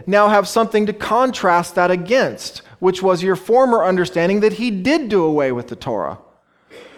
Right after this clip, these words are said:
So that gives you passion. It gives you a sense of mission and a sense of purpose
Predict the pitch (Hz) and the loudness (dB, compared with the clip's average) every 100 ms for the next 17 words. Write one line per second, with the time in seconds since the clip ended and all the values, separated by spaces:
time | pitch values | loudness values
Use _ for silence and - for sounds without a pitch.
0 | - - - 214 185 247 277 190 165 277 | -20 -8 0 2 4 2 2 -2 -4 -2
1 | 302 196 202 190 - 202 220 226 - 156 | 0 0 -2 -2 -4 -2 0 0 -2 -4
2 | 120 - 165 190 180 185 240 220 214 214 | -6 -10 -6 -4 -2 -2 -2 0 0 0
3 | 220 202 175 180 214 220 202 160 151 156 | -2 -2 -4 0 0 0 -2 -2 -2 -4
4 | 202 202 190 - 226 233 254 | -4 -2 -4 0 0 0 -4